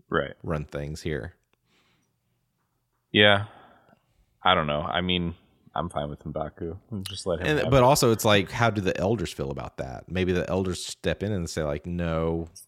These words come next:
Speaker 2: we would much rather have, if someone's gonna challenge you, it needs to be Shuri, 'cause we would rather have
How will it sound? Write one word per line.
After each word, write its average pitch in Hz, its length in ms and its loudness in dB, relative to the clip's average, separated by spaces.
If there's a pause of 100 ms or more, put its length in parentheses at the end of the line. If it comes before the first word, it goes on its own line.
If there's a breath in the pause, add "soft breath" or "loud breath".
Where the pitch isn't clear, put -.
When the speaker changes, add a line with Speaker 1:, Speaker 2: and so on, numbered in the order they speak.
(260)
Speaker 2:
we 90 120 -4
would 87 160 -2
much 87 200 -2
rather 82 220 -2
have, 82 540 -4
if - 100 -8
someone's 92 240 -6
gonna 82 140 -4
challenge 87 420 -4
you, 87 60 -2
it 69 80 -6
needs 82 300 -6
to 80 60 -8
be 78 120 -6
Shuri, 78 400 -6
'cause 78 200 -8
we 80 120 -4
would 78 140 -6
rather 78 200 -2
have 78 400 -6